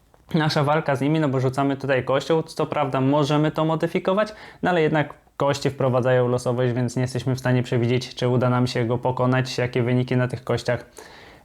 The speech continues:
wypadną. No a tak jak mówiłem, przedmioty i ataki specjalne i umiejętności specjalne naszych postaci są w stanie nam pomóc tą losowość tutaj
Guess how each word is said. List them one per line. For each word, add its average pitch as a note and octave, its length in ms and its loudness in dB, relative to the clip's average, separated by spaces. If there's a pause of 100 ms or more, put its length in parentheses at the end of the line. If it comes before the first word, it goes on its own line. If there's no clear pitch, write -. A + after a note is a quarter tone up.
wypadną. D#3 640 2
No D#3+ 80 -2
a D#3+ 100 0
tak D#3+ 120 2
jak D3+ 140 0
mówiłem, C#3+ 320 0
przedmioty C3+ 680 0
i B2+ 220 0
ataki - 880 -4
specjalne C3 640 0
i B2+ 40 -4
umiejętności C#3 560 0
specjalne C3 460 0
naszych B2+ 280 -2
postaci C3 420 -2
są C#3 220 0
w C#3+ 60 -12
stanie C3 380 0
nam A#2+ 220 -2
pomóc B2 400 -2
tą A#2 260 -2
losowość A#2+ 540 -2
tutaj - 300 -6